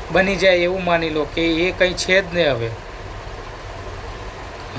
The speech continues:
નો દિવસ જે ઉગ્યો છે, જે સવાર પડી છે, એને કંઈક નવીન રીતે મનાવો. એટલે દિવાળીના પર્વમાં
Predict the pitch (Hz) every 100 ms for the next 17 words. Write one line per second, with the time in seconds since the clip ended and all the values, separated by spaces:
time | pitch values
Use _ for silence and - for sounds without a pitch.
0 | 113 - _ _ _ _ - 190 190 180
1 | 180 175 170 170 151 160 165 160 160 147
2 | 151 156 139 143 156 156 156 147 139 131
3 | 127 120 - - - - - - 143 147
4 | 147 147 143 135 131 165 170 151 143 135
5 | 123 117 120 117 110 107 - - - -
6 | - - - - - - 131 131 131 139
7 | 151 156 156 151 - 139 147 160 156 160